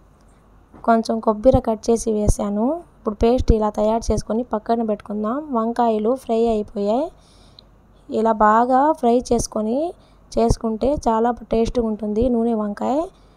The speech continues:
ఇలా ఫ్రై చేసుకొని పక్కన పెట్టుకుందాం ఒక బౌల్లో. చూసారా, ఇలా పక్కన తీసుకుంటున్నాను వంకాయలన్నీ.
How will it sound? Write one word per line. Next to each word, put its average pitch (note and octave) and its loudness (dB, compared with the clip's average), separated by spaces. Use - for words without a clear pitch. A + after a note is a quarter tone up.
ఇలా A3+ 2
ఫ్రై A3+ 4
చేసుకొని A3+ -2
పక్కన A#3+ -4
పెట్టుకుందాం G#3 -6
ఒక A3+ -6
బౌల్లో. G#3+ -2
చూసారా, A3+ 0
ఇలా B3 2
పక్కన A#3+ -2
తీసుకుంటున్నాను G#3 -2
వంకాయలన్నీ. G#3+ -4